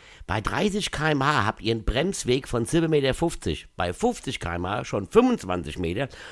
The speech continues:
und bei über siebzig K M H schon fünfzig Meter. Fünfzig Meter Bremsweg, das schafft ihr nicht, wenn ein Kind zwischen zwei parkende Autos hervorspringt. Und Kinder machen das ja nicht absichtlich. Ich bin als Kind tatsächlich auch überfahren worden.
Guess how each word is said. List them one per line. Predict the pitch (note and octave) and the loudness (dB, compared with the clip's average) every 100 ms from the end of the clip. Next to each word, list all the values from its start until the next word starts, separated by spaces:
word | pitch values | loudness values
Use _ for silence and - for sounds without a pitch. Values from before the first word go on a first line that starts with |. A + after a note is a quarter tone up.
| - | -2
und | - F#3+ | 4 6
bei | D3 C3+ | 4 2
über | E3 C#3+ C3+ | 2 4 4
siebzig | A#3 - - D#3 | 2 -4 -6 -4
K | A2+ G#2+ | 0 2
M | F#2+ | 2
H | G#2+ | -2
schon | A#2+ A2+ | 0 -2
fünfzig | G#2+ - C4+ - - A#3 F3+ | -2 2 2 2 -4 -4 0
Meter. | F3+ - F2+ - - | 0 2 0 -2 -18
Fünfzig | - G#3 A3 - - - F#3+ F3 | 2 8 8 6 -6 4 6 6
Meter | D#3 D#3 D3+ D3 | 4 6 6 4
Bremsweg, | - D3+ E3 G#2 G#2 - - - | 4 2 2 0 0 -2 -20 -12
das | - E2+ | -4 -2
schafft | - D#2+ - | 0 -2 0
ihr | A2 | 4
nicht, | A#2+ - | 4 4
wenn | B2 | 2
ein | - | 4
Kind | A#2+ A2 | 2 2
zwischen | A2+ G#2+ G#2 | 0 -2 0
zwei | G2+ | -2
parkende | F#2 F2 F#2+ G2 E2 | 0 0 0 -2 -2
Autos | G2 G2 | -2 -2
hervorspringt. | G2+ F#2 F#2+ - D#2+ - - - | -2 0 0 0 -6 -6 -12 -2
Und | G#3+ G#3+ | 2 2
Kinder | - G3+ F3+ | 2 2 4
machen | F#3 E3 | 4 4
das | D3 | 2
ja | A#2+ | 2
nicht | G#2 | 2
absichtlich. | - - G2+ E2 C#2+ - - - - | 0 0 -4 -6 -8 -10 -18 -20 -6
Ich | - E3+ | -4 0
bin | E3 | -2
als | - A2+ - | 0 -2 0
Kind | A2+ G#2 | 0 0
tatsächlich | F#2 C3+ - A#2 - | -2 -4 -6 -6 0
auch | B2 | 0
überfahren | C3 A#2 G2 G#2 B2+ | 0 -2 0 0 0
worden. | F#2+ C#2 | 0 -4